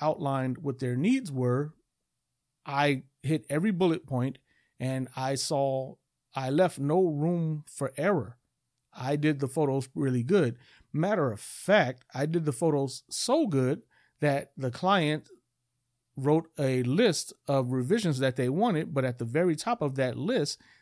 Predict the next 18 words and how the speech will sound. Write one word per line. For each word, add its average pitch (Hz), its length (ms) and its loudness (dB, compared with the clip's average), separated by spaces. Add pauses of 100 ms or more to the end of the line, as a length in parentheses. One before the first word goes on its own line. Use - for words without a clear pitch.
(140)
they 147 160 2
said, 135 460 2 (560)
"I 131 100 -2
love 156 300 4
the 196 80 0
first 180 400 0
set 170 220 0
that 151 220 -4
you 151 80 -2
did, 131 520 0
and 117 320 -2
I 127 100 -2
may 139 200 2
use 143 340 0
them 139 180 2
in 127 240 -2
other 127 220 -4
platforms, 127 800 -4